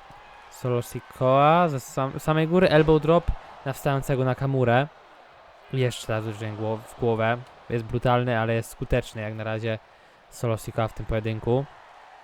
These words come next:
I to jeszcze mocne uderzenie. Jest drabina rozstawiona. Jest drabina rozstawiona tutaj w tym momencie.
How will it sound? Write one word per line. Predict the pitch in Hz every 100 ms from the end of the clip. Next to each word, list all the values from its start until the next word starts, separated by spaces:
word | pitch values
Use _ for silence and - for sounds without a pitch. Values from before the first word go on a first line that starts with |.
| - -
I | 113
to | 107
jeszcze | 107 - -
mocne | 110 110 -
uderzenie. | 107 113 123 135 135 143 - - - - - - - -
Jest | 143 147
drabina | 143 135 131
rozstawiona. | 117 - 123 117 113 127 156 - - - - -
Jest | 117 127
drabina | 123 120 120
rozstawiona | 117 - 123 120 110 104
tutaj | 110
w | 104
tym | 113
momencie. | 110 110 110 120